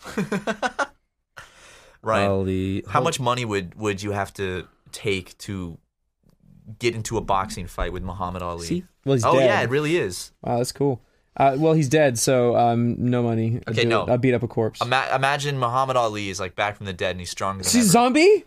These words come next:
Speaker 1: Yeah, it,
Speaker 3: No
Speaker 1: zo-,
Speaker 3: money. I'm
Speaker 1: Muza-,
Speaker 3: scared of
Speaker 1: Muza-,
Speaker 3: zombies.
Speaker 1: Muza-, Muhammad Zombie, and he's gonna fight you.
Speaker 3: Muhammad Zombie?
Speaker 1: That's pretty good, right?
Speaker 3: That
Speaker 2: That's
Speaker 1: Pretty
Speaker 2: good.
Speaker 1: good. That's
Speaker 2: That's
Speaker 1: a good
Speaker 2: great.
Speaker 1: one. Thank you.
Speaker 2: That, that's
Speaker 1: Thank you.
Speaker 2: wonderful.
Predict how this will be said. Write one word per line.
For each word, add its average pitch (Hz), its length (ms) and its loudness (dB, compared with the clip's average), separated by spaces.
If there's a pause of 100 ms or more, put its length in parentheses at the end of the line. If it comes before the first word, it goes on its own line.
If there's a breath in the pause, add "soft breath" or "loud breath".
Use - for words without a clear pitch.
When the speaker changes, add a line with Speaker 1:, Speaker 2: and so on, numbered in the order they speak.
(120)
Speaker 1:
Yeah, 113 220 2
it, 95 200 -2
Speaker 3:
No 190 140 4
Speaker 1:
zo-, 220 360 6
Speaker 3:
money. 185 520 2
I'm 123 80 -8
Speaker 1:
Muza-, 147 340 6
Speaker 3:
scared 160 240 4
of 147 100 6
Speaker 1:
Muza-, 156 40 4
Speaker 3:
zombies. 127 380 0
Speaker 1:
Muza-, 135 340 2 (260)
Muhammad 127 520 0
Zombie, 110 680 -2
and 104 100 -12
he's 104 120 -8
gonna 104 140 -6
fight 101 360 -4
you. 170 140 -4
Speaker 3:
Muhammad 370 520 6
Zombie? 349 760 6
Speaker 1:
That's 403 160 4
pretty 135 180 0
good, 139 220 2
right? 143 220 0
Speaker 3:
That 202 260 4
Speaker 2:
That's 147 160 4
Speaker 1:
Pretty 139 100 4
Speaker 2:
good. 139 200 4
Speaker 1:
good. 135 100 0
That's 131 140 4
Speaker 2:
That's - 20 -6
Speaker 1:
a 147 40 -4
good 151 200 4
Speaker 2:
great. - 20 4
Speaker 1:
one. 120 140 -4
Thank 143 180 2
you. - 140 -10
Speaker 2:
That, 113 160 2
that's 117 160 2
Speaker 1:
Thank 139 160 2
you. 113 60 0
Speaker 2:
wonderful. 101 400 0